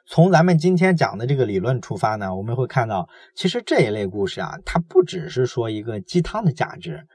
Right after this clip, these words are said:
因为这类故事如果发生的越多的话，就意味着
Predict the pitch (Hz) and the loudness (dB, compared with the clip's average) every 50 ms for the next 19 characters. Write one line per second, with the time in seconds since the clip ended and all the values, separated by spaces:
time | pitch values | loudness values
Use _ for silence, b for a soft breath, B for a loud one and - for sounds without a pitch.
0 | b b b b _ 190 226 247 254 240 - 269 247 240 233 208 - 247 214 160 | b b b b _ -4 -2 -2 -2 -2 -2 -2 -2 -2 -2 -4 -2 -2 0 2
1 | 135 127 127 151 165 139 - - 160 165 175 185 185 156 139 175 220 220 143 113 | 2 2 2 2 0 -2 2 4 4 4 4 4 2 2 2 2 2 2 0 0
2 | 110 107 110 110 - - - 101 92 95 - - 131 120 117 127 127 123 113 104 | -2 -6 -4 -4 -4 -4 -4 -6 -6 -4 -2 -2 -2 0 0 0 0 0 -2 -2
3 | 104 95 85 b | -4 -8 -8 b